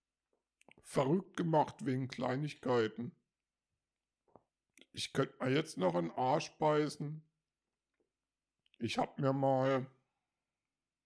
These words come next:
für zweihundert Euro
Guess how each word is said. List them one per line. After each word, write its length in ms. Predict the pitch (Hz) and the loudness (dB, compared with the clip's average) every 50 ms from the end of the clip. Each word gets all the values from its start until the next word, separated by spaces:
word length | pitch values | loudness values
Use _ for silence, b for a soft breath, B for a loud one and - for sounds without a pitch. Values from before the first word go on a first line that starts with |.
| _ _ _ _ _ _ _ _ _ _ _ _ - - _ _ _ _ _ _ _ _ _ _ _ _ _ _ _ _ _ _ _ _ _ _ _ _ _ - | _ _ _ _ _ _ _ _ _ _ _ _ -20 -20 _ _ _ _ _ _ _ _ _ _ _ _ _ _ _ _ _ _ _ _ _ _ _ _ _ -16
für 320 | - - 147 139 139 - | -4 2 2 2 2 2
zweihundert 800 | - - - - 131 131 147 170 165 180 185 175 170 160 - - | -4 -10 -4 0 2 4 6 6 6 4 4 4 2 2 0 0
Euro 680 | 123 127 127 135 143 143 139 151 147 151 147 147 - | 0 2 2 4 4 2 2 0 0 0 0 -2 -4